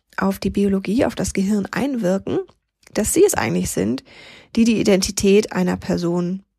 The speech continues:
bestimmen. Zwar erwähnt sie auch, dass es auch sozialwissenschaftliche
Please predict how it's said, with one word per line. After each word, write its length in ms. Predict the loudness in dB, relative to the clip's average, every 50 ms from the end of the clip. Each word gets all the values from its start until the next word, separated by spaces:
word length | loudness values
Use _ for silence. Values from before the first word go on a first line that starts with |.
| _ _
bestimmen. 640 | -2 0 2 2 2 2 -2 -2 -2 -8 -10 -12 _ _ _ _ _ -20 -20 _ _ _ _ _ _ _ _ _
Zwar 280 | -2 2 4 4 6 6
erwähnt 380 | 4 4 4 4 2 2 0
sie 160 | 0 0 0 2
auch, 380 | 2 4 4 4 4 2 -2
dass 280 | -4 -2 -2 -2 -2 -2
es 220 | -4 -4 -4 -4
auch 260 | -2 0 0 0 0
sozialwissenschaftliche 1400 | 0 -4 -6 -4 -2 0 2 2 2 2 0 0 -2 -6 -6 -4 -4 -4 -6 -4 -2 -2 -2 -2 0 0 0 -2